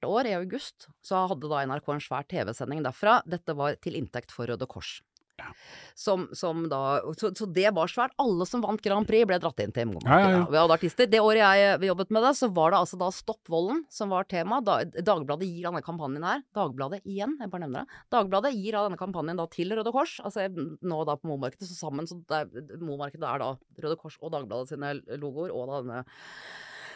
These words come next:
Speaker 1: denne hånden. De som opptrer er da D D E, Karlin Carter og Morten Harket, blant annet. Ja, alle låtene sitter, ehm, fremdeles,
Speaker 2: Ja,
Speaker 1: eh, men vi
Speaker 2: verden.
Speaker 1: går ikke inn på det nå.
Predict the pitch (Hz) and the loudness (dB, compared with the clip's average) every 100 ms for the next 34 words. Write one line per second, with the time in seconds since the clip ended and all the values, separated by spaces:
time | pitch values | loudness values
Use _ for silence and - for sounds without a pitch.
0 | - 285 277 269 262 302 277 277 240 - | 4 4 6 6 6 4 4 2 2 2
1 | 254 214 220 214 202 175 180 165 190 196 | 6 8 8 8 8 6 4 4 0 0
2 | 185 175 170 - 160 143 - 160 160 156 | -4 -6 -6 -6 -2 -2 -2 0 0 -2
3 | 156 156 160 120 - 269 269 - 190 190 | -4 -2 0 -2 -2 -6 -4 -2 0 2
4 | 180 214 147 156 233 233 160 147 135 - | 2 2 4 6 6 4 0 0 -2 -4
5 | 127 131 139 - 156 - - - - 202 | -6 -4 -6 -10 -14 -8 -6 -6 -2 0
6 | 196 190 190 - 262 185 185 285 - - | 0 -2 -4 0 2 2 0 -4 -6 -6
7 | 190 180 135 110 120 - 156 143 147 180 | -6 0 2 2 0 -2 -4 -6 -4 -4
8 | - 165 | -4 -6